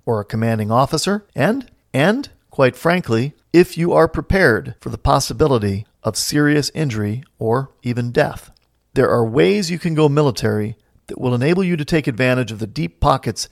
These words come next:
of the United States Department of Defense while still attending college if you desire. Like all major life decisions, gather all the information you can. Be very clear about what you're agreeing to before you sign anything. And be prepared to give it everything you've got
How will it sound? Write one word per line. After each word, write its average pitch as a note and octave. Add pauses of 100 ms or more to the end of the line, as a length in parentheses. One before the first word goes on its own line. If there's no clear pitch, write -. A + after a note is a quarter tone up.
(220)
of B2
the A#2
United B2+
States A#2+
Department -
of G#2+
Defense A2+ (260)
while B2
still -
attending C3
college -
if C3+
you C#3
desire. C3+ (160)
Like F3+
all A3+
major G3+
life D3+
decisions, A#2 (100)
gather C3
all C#3
the D3+
information C#3
you B2+
can. A#2+ (200)
Be D3+
very D#3+
clear G2+
about A2+
what B2+
you're A#2+
agreeing A2
to G2+ (100)
before D#3+
you D3+
sign A#2
anything. A#2 (220)
And B2
be G#3+
prepared C4
to D#3+
give F3+
it G3
everything G3+
you've F#3
got -